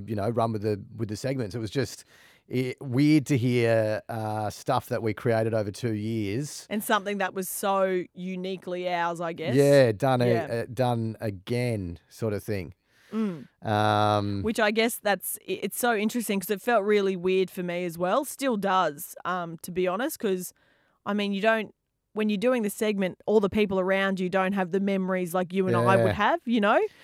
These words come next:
Speaker 1: Have you found
Speaker 2: And
Speaker 1: that doing them again, uh, you've just kind of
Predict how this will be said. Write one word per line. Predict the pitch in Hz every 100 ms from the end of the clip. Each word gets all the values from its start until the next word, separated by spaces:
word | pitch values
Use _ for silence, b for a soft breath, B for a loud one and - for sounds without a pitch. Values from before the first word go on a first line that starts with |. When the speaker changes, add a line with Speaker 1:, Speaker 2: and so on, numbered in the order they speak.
| -
Speaker 1:
Have | 165
you | 196
found | - 156 160
Speaker 2:
And | 160
Speaker 1:
that | 139
doing | 135 147 147
them | 143
again, | 123 135 131 131 127 - b b b b
uh, | - 120 123 123 123 120 120 117
you've | 120 113
just | 131 127
kind | - 127 120
of | 117 110